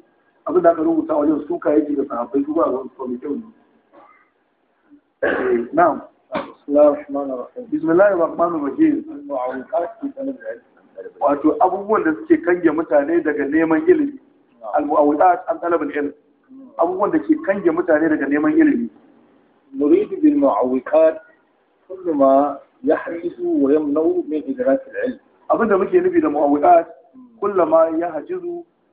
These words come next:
Speaker 1: wa yamna'u min talab al-ilm, min idrak al-ilm. Duk abin da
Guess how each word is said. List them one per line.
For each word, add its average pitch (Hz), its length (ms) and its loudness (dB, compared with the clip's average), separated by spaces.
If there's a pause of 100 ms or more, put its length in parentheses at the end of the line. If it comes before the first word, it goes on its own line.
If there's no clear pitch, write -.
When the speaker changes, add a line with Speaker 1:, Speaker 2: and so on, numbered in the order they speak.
Speaker 1:
wa 139 120 -6
yamna'u 170 400 0
min 160 140 -4
talab 160 260 2
al-ilm, 143 400 0
min 175 180 0
idrak 151 380 2
al-ilm. 143 260 -4 (720)
Duk 220 120 2
abin 175 260 4
da 147 220 2